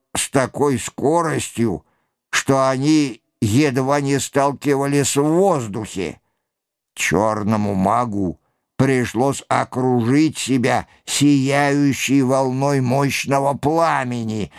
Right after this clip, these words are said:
потому что угадать, куда целит эльф,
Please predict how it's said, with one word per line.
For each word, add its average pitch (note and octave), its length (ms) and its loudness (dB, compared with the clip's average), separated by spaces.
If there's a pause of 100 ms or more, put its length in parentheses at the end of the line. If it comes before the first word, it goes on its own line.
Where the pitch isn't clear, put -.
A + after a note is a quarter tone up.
(140)
потому B2+ 440 0
что C3+ 220 -2
угадать, C#3 840 0 (280)
куда C#3+ 400 0
целит C#3+ 640 -2
эльф, C3+ 580 0